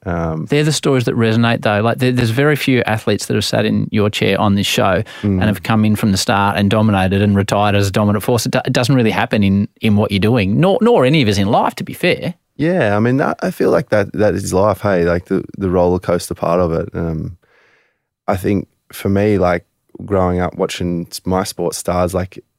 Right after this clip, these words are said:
Speaker 1: I never really got to see behind the curtains of those guys, uh, until I read some books like Agassiz and
Speaker 2: Yes.
Speaker 1: things like that.
Speaker 2: Well, the first chapter of his book.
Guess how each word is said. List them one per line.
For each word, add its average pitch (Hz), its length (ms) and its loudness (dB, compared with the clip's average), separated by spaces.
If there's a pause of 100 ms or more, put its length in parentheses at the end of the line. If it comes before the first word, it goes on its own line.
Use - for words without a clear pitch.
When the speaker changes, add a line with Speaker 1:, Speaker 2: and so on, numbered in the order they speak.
(440)
Speaker 1:
I 98 60 0
never 101 260 -2
really 107 200 0
got 90 160 0
to - 60 -12
see - 280 0
behind 85 480 -2
the 87 40 -10
curtains 90 760 -2 (140)
of 90 160 0
those 90 240 0
guys, 104 540 -2 (220)
uh, 87 280 -6
until 92 320 -2
I 87 80 2
read 82 320 -2
some 87 220 -6
books - 340 -8
like 85 240 -4
Agassiz 82 720 -8
and 82 160 -8
Speaker 2:
Yes. - 200 -2
Speaker 1:
things 82 220 -4
like 80 140 -8
that. 85 220 -4
Speaker 2:
Well, - 140 -2
the 214 120 0
first 277 260 0
chapter - 240 -2
of 240 80 4
his 294 100 2
book. 277 320 -2